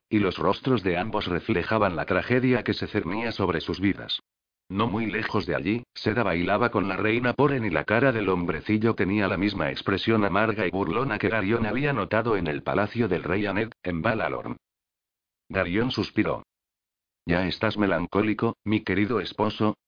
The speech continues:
preguntó Cenegra con un guiño mientras metía la cabeza bajo el brazo de él de aquella forma peculiar que la caracterizaba. Darion notó que la princesa despedía una fragancia muy agradable, y que su piel era suave y cálida.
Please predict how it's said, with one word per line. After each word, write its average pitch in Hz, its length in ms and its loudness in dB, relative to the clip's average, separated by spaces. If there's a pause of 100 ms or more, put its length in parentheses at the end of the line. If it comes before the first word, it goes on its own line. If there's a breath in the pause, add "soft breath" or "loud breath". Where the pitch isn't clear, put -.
(360)
preguntó 95 540 0
Cenegra 113 420 4
con 90 160 0
un 101 160 -4
guiño 95 320 -2
mientras 95 420 0
metía 117 380 0
la 101 160 -2
cabeza 104 380 0
bajo 104 280 4
el 85 100 -2
brazo 101 320 2
de 82 160 0
él 95 120 -4
de 92 100 -2
aquella 90 360 0
forma 123 360 4
peculiar 98 480 0
que 92 120 2
la 73 100 2
caracterizaba. 95 800 0 (840)
Darion 92 440 -2
notó 120 280 2
que 120 120 2
la 104 120 0
princesa 98 480 0
despedía 87 500 2
una 85 180 0
fragancia 107 540 0
muy 117 200 2
agradable, 104 560 -2 (100)
y 104 120 0
que 90 140 0
su - 180 -6
piel 135 220 4
era 120 180 0
suave 104 440 4
y 95 60 2
cálida. 65 460 -2